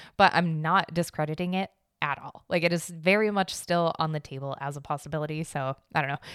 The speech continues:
T L D R is just very interesting. You never know what you're gonna find on TikTok, and peach is the color for twenty twenty-four, apparently.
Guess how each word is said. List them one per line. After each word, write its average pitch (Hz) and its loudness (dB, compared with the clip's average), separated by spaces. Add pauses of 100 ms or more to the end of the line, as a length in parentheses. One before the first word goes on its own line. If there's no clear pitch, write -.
(140)
T - -2
L 269 8
D 247 4
R 196 8
is 180 2
just 196 0
very 175 2
interesting. 165 -4
You 185 -8
never 208 -2
know 202 -2
what 175 -4
you're 170 -8
gonna 170 -4
find 156 -4
on 160 -4
TikTok, 156 -6
and 139 -10
peach - -10
is 208 -6
the 170 -6
color 185 -2
for 151 -4
twenty 160 -10
twenty-four, 160 -8
apparently. - -8